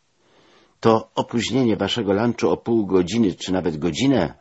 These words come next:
oddało bolszewikom połowę naszego historycznego terytorium. Powiedziałem z nieukrywaną nienawiścią. Ilu ludziom połamało się życie?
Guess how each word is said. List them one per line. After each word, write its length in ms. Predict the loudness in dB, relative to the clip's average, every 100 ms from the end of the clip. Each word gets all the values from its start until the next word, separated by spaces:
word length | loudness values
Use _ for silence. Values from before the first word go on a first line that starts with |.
| _ _ _ _ _ _ _ _ _ _ _
oddało 560 | 0 2 2 4 2
bolszewikom 960 | 2 2 2 0 -2 -2 -2 2 2 0 -2
połowę 600 | 2 4 4 2 2 2
naszego 580 | 2 0 -2 -4 -2 -4
historycznego 920 | -4 -6 -4 -4 -4 -4 -4 -2 -2
terytorium. 920 | -2 -2 -2 -2 -2 2 2 2 -4 -10 _ _ _ _ _ _ _ _ _ _ _ _ _ _ _ _ _ _ _
Powiedziałem 520 | -10 -8 -4 -4 -4
z 120 | -4 -8
nieukrywaną 840 | -8 -10 -16 -12 -8 -6 -4 -4
nienawiścią. 680 | -6 -8 -8 -12 -14 -16 -16 _ _ _ _ _ _ _ _ _ _
Ilu 460 | 0 2 2 2 2
ludziom 680 | 2 2 2 2 2 0 -4
połamało 720 | -6 -2 -2 -4 -8 -10 -10 -12
się 240 | -16 -12
życie? 460 | -12 -12 -14 -18